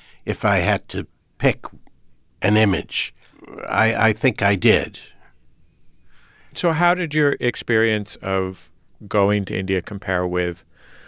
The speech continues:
Speaker 2: what you th-, what you imagined you were going to get out of it as a twenty-one-year-old?
Speaker 1: Well, I was quite a miserable person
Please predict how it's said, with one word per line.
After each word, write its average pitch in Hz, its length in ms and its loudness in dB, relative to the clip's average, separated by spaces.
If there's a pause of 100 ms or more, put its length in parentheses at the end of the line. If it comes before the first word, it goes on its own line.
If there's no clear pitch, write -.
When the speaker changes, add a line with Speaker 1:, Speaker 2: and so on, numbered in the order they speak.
(800)
Speaker 2:
what 113 340 2
you 107 140 2
th-, - 180 -6
what 113 200 4
you 117 100 4
imagined 92 460 2
you 85 80 0
were 85 100 2
going 82 220 -2
to 80 80 -12
get 80 160 -2
out 78 160 0
of 73 80 -8
it 73 100 -6
as 76 180 -6
a - 120 -2 (160)
twenty-one-year-old? 73 840 -12 (280)
Speaker 1:
Well, 170 600 4 (460)
I 139 100 2
was 156 220 0
quite 160 340 2
a 127 60 0
miserable 107 840 2 (420)
person 120 560 2